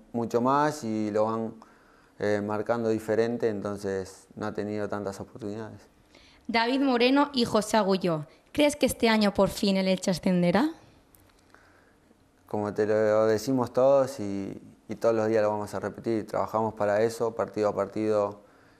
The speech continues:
Speaker 1: eh, es una final nuestra, entonces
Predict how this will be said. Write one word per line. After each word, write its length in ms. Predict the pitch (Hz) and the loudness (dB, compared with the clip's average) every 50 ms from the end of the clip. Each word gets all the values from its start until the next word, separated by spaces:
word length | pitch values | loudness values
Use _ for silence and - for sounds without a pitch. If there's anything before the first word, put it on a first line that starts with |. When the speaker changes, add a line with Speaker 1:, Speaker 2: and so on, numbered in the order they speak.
| _ _ _ _ | _ _ _ _
Speaker 1:
eh, 220 | - 98 98 95 98 | -6 -2 0 0 0
es 160 | 98 - - | -2 -4 -4
una 180 | - 104 101 101 | -4 -4 -4 -4
final 520 | 101 - 104 107 110 113 117 120 120 107 | -4 -6 -4 -2 0 0 0 0 0 -2
nuestra, 560 | 110 113 120 120 - - 135 143 151 160 147 - - _ _ _ _ - | -2 -2 -4 -4 -2 -2 0 0 0 -2 -8 -16 -20 _ _ _ _ -14
entonces 1160 | - - 92 95 95 92 - 107 104 101 - 104 101 101 98 98 98 - - - - - - | -12 -10 -8 -8 -8 -8 -6 -6 -6 -4 -2 -2 0 0 0 -2 -4 -6 -12 -16 -20 -20 -20